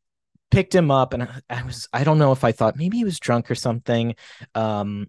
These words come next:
I'd also had people puking in cars around this time, but, uh, I kinda took a risk on him. We're driving all the way out from downtown L A to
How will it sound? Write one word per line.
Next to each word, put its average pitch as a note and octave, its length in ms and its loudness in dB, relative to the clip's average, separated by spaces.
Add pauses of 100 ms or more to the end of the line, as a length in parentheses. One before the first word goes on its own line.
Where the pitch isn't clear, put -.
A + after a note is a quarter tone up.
I'd A2 140 -2
also A2 240 0
had G#2+ 220 -2
people F#2+ 500 -4 (320)
puking G2+ 280 -6
in G#2+ 100 -6
cars - 600 -6
around F2+ 340 -4
this G2 200 -4
time, G2 460 -2 (640)
but, B2 300 4
uh, A2 320 4 (100)
I A#2+ 360 4 (260)
kinda D3+ 180 4
took C3 240 -2
a G#2+ 60 0
risk G2+ 340 -6
on G2 200 -4
him. G2 200 -6 (300)
We're B2 80 2
driving A2 600 2 (340)
all C3 520 6
the A#2+ 120 0
way G#2+ 340 0
out G2 380 -4
from G2+ 240 -6
downtown A2+ 520 -2
L G#2 220 -4
A G#2 320 -2 (100)
to G2+ 1120 -2